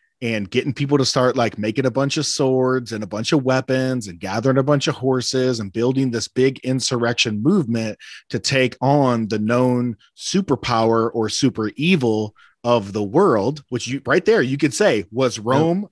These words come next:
Speaker 1: was, was, was Rome and the movement of Rome a good thing or a bad thing? <laughs> From one, from one aspect, you could say it was a bad thing.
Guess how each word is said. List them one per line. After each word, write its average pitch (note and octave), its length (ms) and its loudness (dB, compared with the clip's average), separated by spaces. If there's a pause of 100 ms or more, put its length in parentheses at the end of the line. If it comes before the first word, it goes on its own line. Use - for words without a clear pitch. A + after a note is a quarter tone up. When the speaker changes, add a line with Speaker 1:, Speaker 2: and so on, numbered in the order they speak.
(120)
Speaker 1:
was, B2+ 280 -2
was, C3 480 -2
was A#2+ 240 0
Rome C#3 400 2
and C3+ 120 -2
the A2+ 40 -6
movement C#3 340 0
of C#3 60 -6
Rome D#3 240 -2
a G#2 100 -10
good C3+ 220 -2
thing E3+ 200 0
or C3 100 4
a A2+ 60 2
bad D3 240 2
thing? F2 180 -8 (200)
<laughs> - 120 -20
From E3 520 0
one, D#3 280 4
from E3 220 2
one F3 180 2
aspect, F3+ 440 -2
you E3 100 -6
could D3+ 140 -4
say E3 260 2 (280)
it B2 100 -2
was A#2+ 180 0
a D3 60 4
bad A3 260 4
thing. F2 260 -10